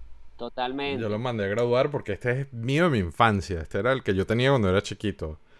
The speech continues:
Speaker 2: Este,
Speaker 1: Tú.
Speaker 2: ese tipo de piezas, ahí sí ya,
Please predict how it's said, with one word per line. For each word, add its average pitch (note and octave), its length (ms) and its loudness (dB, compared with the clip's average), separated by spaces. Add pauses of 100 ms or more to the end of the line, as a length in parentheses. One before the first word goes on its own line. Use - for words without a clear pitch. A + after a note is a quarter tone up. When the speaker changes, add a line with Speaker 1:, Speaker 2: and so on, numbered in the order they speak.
(280)
Speaker 2:
Este, F#2 580 -2
Speaker 1:
Tú. - 80 -18 (160)
Speaker 2:
ese D3 320 4
tipo G#3 280 6
de B2+ 80 8
piezas, C#3+ 380 2
ahí C3 100 2
sí C#3 240 -2
ya, B2+ 300 4